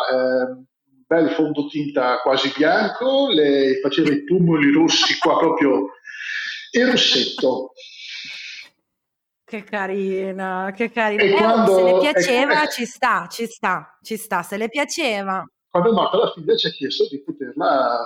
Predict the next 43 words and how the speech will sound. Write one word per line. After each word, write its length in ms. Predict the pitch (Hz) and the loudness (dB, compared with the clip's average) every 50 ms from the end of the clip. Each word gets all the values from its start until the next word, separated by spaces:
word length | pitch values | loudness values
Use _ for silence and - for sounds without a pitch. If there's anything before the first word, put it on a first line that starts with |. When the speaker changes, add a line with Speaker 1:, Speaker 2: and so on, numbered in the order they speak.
| - | -4
Speaker 1:
fare 260 | - 135 123 131 123 - | -4 -2 -2 -2 -4 -6
così, 300 | 131 120 - 196 202 - | -8 -6 -2 -2 -2 0
le 100 | 139 127 - - - - | 0 -2 -4 -4 -8 -10
abbiamo 280 | 139 135 143 147 147 147 | -4 -2 0 0 0 0
chiesto 300 | - 185 185 160 - - | 2 2 2 2 2 0
più 160 | - - 165 | 0 0 0
volte 400 | 139 156 147 160 151 143 143 143 - | 2 4 4 4 4 2 2 2 2
se 340 | - - 160 151 151 151 | 2 2 2 2 2 2
effettivamente 800 | 165 175 151 - 175 151 - - 160 135 120 175 220 220 - 160 | 2 2 2 2 0 -2 0 0 0 0 2 2 2 2 2 2
lo 100 | 139 143 | 2 2
voleva 380 | 143 151 147 143 151 147 151 151 | 4 4 4 4 4 4 4 2
così, 260 | 151 143 - 175 170 | 2 2 2 2 2
perché 220 | 165 151 - 156 147 | 2 2 2 2 2
insomma 420 | 147 143 - - 165 143 147 147 - - - | 0 0 0 -2 -2 -2 -2 -4 -4 -4 -2
non 100 | 165 170 | 0 2
volevamo 400 | 175 175 170 160 185 185 180 - | 4 4 4 4 4 4 4 2
poi 240 | 151 - 160 160 156 | 2 2 4 4 4
esagerare, 680 | 151 160 160 147 - 202 202 180 165 151 143 143 143 - - - - - - - - | 4 4 2 2 2 2 2 4 4 4 4 2 2 0 0 -4 -8 -12 -16 -8 -4
la 80 | 175 147 | -2 0
facciamo 500 | - 214 214 - 220 208 185 - 156 156 | 0 2 2 2 2 2 2 2 2 2
come 180 | 175 185 170 | 2 2 2
ha 40 | 165 - | 2 2
detto 220 | 170 170 - 214 | 2 2 2 4
lei, 220 | 196 170 175 175 170 175 - - | 4 4 4 4 2 0 0 -2
e 40 | 160 | -4
siete 240 | - - - - 185 | -6 -6 -6 -8 -6
state 300 | 175 - 233 214 220 202 | -2 0 2 2 4 4
anche 240 | 185 185 - 143 - | 4 2 2 2 2
leggere, 500 | 220 220 214 - - 190 180 156 - - | 2 0 0 0 2 2 2 2 2 0
a 20 | - | 0
noi 80 | 165 160 | 0 0
sembrava 420 | - 170 156 147 151 156 151 147 | 2 2 2 2 2 2 4 2
di 60 | 143 135 | 2 2
aver 200 | - 156 151 - | 2 0 0 2
fatto 300 | 170 170 165 170 156 143 | 0 0 0 0 -2 -4
un 60 | 139 | -2
mascherone, 800 | 156 156 - - - 196 180 170 165 165 165 160 170 180 185 190 190 190 175 | 0 0 0 2 2 2 4 4 4 4 4 4 4 2 2 2 2 2 2
invece 300 | 165 185 180 180 190 165 | 2 2 2 2 2 2
lei 180 | 156 165 180 | 2 2 0
siete 240 | 170 - - - 196 | 0 -4 -8 -10 -8
stati 320 | - 190 202 202 202 202 | -4 -2 -2 -2 0 0
anche 240 | 180 170 165 185 180 | 0 0 0 -2 -2
leggeri. 560 | 180 185 180 - - 220 226 226 - - _ | -2 -2 -4 -4 -6 -6 -6 -8 -8 -10 _